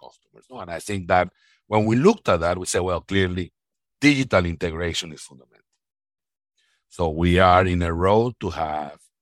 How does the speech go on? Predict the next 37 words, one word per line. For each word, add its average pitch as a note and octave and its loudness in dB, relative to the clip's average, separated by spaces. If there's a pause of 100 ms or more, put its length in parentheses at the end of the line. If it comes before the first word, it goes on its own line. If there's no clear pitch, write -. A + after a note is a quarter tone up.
(480)
a, E2 -2 (240)
solutions F#2+ -4
that E2+ 0 (100)
where G2+ -2
all D#3+ 4
the, D#3 -6
the, C3 -14
all E3+ 6
the C#3+ 0
code F#2 -2 (300)
will F#2+ -2
be F#2 -2
controlled C#2+ -10
by G1+ -20 (120)
us. - -20 (720)
It - -8
doesn't D3 2
matter A2+ 6
where G2 2
the E2+ 0
parts F2+ -6
come F#2+ -6
from, - -20 (340)
but F#2+ 0
all A2 2
the G2+ 2
code F2 -2 (140)
will D#2+ -12
be D2+ -16
controlled B1+ -16
by A1 -16
us - -20
because C2 -16
that's D#2+ 0
very, D#2+ -4
very C2 -8
important. C2 -16